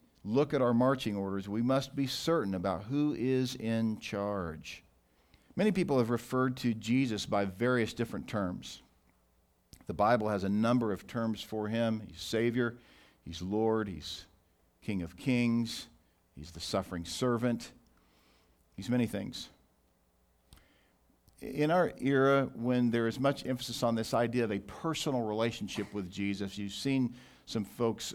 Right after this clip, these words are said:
oversimplify or boil those things down to a bumper sticker.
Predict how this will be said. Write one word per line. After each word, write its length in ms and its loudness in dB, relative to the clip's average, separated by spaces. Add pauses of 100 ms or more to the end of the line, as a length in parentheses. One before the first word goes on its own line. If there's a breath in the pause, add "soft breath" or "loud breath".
oversimplify 840 0
or 100 2
boil 340 0
those 240 -4
things 280 -2
down 360 0
to 240 -2
a 20 -2
bumper 320 -2
sticker. 360 -4